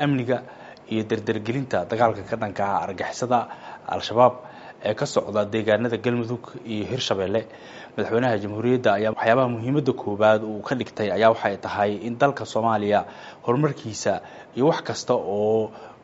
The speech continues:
faa'iido u leh dadka Soomaaliyeed ay ku xiran tahay inuu amni noqdo, xasilooni helo. Taasina ay hor taagan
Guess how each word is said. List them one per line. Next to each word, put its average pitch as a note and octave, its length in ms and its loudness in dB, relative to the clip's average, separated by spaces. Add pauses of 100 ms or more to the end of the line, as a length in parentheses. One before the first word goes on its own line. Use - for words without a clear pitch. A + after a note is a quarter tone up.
faa'iido C3 320 6
u D#3 80 4
leh A#2 160 4
dadka B2 240 -4
Soomaaliyeed G#2 640 0
ay G#2+ 100 -4
ku - 120 -6
xiran A2+ 280 0
tahay G#2 500 -2
inuu A#2 280 -2
amni C#3+ 320 0
noqdo, G#2 320 -4 (360)
xasilooni A#2 600 0
helo. F#2 180 -2 (380)
Taasina A#2 480 6
ay A2 80 0
hor A#2+ 160 -4
taagan A2+ 320 2